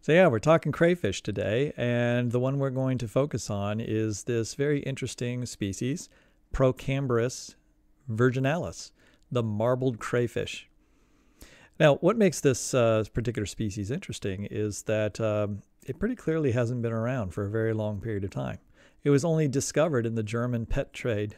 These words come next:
uh, samples in nineteen ninety-five. And believe it or not, there's a lot of people interested in crayfish. And crayfish are traded around the world. There's hundreds of species. And,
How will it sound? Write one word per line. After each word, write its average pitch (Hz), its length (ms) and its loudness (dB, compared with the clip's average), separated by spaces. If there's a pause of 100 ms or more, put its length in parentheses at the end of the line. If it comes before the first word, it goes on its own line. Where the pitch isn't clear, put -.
(140)
uh, 107 280 -2
samples 110 560 -4
in 107 320 -6
nineteen 120 440 -6
ninety-five. 113 720 -2 (600)
And 127 420 0
believe 131 160 4
it 147 40 2
or - 20 2
not, 135 320 2
there's 147 160 0
a 170 80 0
lot 113 260 0
of 110 80 -2
people 131 240 -2
interested 160 380 -2
in 202 60 0
crayfish. 262 520 -6 (300)
And 113 200 -4
crayfish 117 420 -2
are 120 80 -2
traded 117 420 -2
around 117 200 -2
the 107 80 -4
world. 127 300 0
There's 104 200 -6
hundreds 98 320 -6
of 90 80 -8
species. 185 540 -2
And, 107 340 -6